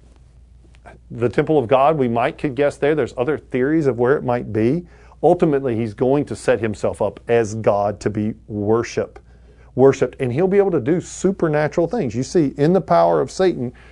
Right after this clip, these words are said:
he may be able to do some activity. Satan does have power. He, he is able to do some things when allowed in this world. And so this, this man will be able to do some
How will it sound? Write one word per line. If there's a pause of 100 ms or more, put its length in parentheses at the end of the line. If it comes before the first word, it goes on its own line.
(100)
he
may
be
able
to
do
some (120)
activity.
Satan
does
have
power. (560)
He, (180)
he
is
able
to
do
some
things
when
allowed
in
this
world.
And
so (380)
this, (220)
this
man
will
be
able
to
do
some